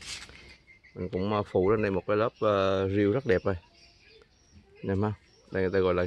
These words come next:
trọ cỏ chân trâu. Nhưng mà khi mà lên trên, à, mạng, à, Google gõ search để tìm vô mua mấy cái Shopee lên cho đe thì hầu như không đúng. Quầy nó ra cỏ gì anh em. <clears throat>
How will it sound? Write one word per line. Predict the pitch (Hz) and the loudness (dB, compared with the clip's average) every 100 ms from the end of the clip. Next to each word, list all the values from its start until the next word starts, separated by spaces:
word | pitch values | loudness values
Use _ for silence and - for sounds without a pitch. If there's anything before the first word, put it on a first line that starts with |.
| - | 0
trọ | 85 87 | 2 2
cỏ | 101 92 | 2 0
chân | 92 104 | -2 -2
trâu. | - 95 98 - - - _ _ - - _ - | 2 2 2 -4 -20 -20 _ _ -20 -20 _ -6
Nhưng | 95 | -4
mà | 90 | 0
khi | 110 | 2
mà | 95 92 | 4 4
lên | 92 90 | 2 2
trên, | 98 95 | 2 2
à, | 95 | 2
mạng, | 92 87 87 | 2 2 2
à, | 95 95 | 2 4
Google | 95 92 95 87 85 | 4 6 6 6 4
gõ | 82 | 2
search | 98 101 82 - | 2 2 2 0
để | 92 | 0
tìm | 104 87 90 | 2 4 4
vô | 92 | 4
mua | 95 95 | 6 4
mấy | 104 | 4
cái | 113 | 0
Shopee | 113 127 - 95 | 0 0 4 4
lên | 95 92 | 6 6
cho | 92 | 6
đe | 92 92 | 6 6
thì | 98 | 4
hầu | 90 90 | 0 0
như | 92 | -2
không | 90 95 | -2 4
đúng. | 101 139 - - - - - | 4 2 -8 -20 -18 -20 -2
Quầy | 107 95 | 6 8
nó | 87 95 | 8 6
ra | 101 | 2
cỏ | - 85 | 4 4
gì | 101 101 90 | 6 6 4
anh | 98 | 2
em. | 120 - - - - - - _ - - - 165 - - 262 | -4 -8 -20 -20 -20 -20 -20 _ -20 -20 0 2 2 4 6
<clears throat> | - 214 | 10 10